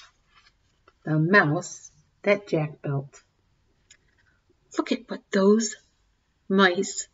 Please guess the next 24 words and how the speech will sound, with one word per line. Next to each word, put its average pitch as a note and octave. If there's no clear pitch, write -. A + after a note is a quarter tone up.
did. G4+
They G4+
made G#3
a D#3+
lot F3+
of -
snow G#3
bunnies. F3+
Let's A3+
count A#3
them. D#3
Use G3
your G#3+
finger G#3+
to F3+
help G3
me F#3
count. G3
One, D#3+
two, G#3+
three, G3
four, E3+
five, D#3+
six, -